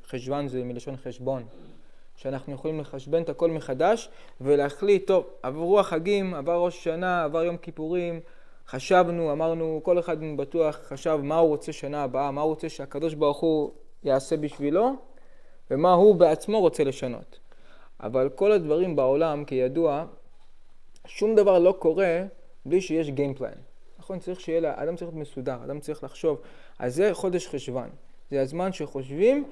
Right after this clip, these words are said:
ומסדרים לעצמנו את השנה. טוב, עם זה אנחנו נתחיל את פרשת השבוע. כל שנה אני פותח בחידוש, חידוש שהיה לי,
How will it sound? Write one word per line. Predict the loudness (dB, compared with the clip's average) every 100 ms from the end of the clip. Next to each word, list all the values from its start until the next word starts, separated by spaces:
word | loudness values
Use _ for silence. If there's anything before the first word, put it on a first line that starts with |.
| -14 -12 -6
ומסדרים | -6 -2 2 4 4
לעצמנו | 2 0 -4
את | -4
השנה. | -2 -2 -4 -6 -14 -18 -18 -18 -14
טוב, | -14 -14 -18 -18 -4
עם | -2 2
זה | 2 2 -2
אנחנו | -8 -8 -10
נתחיל | -8 -8
את | -6
פרשת | -6 -6 -8
השבוע. | -6 -4 -2 0 -2 -6 -14 -18 -18 -18 -18 -14
כל | 0 2
שנה | 2 -2 -2 -2
אני | -2
פותח | -4 2 4 6 4 -4 -10 -8
בחידוש, | -6 -6 -2 0 -2 -10 -16 -16
חידוש | -8 -2 0 4
שהיה | 6 6 6
לי, | 2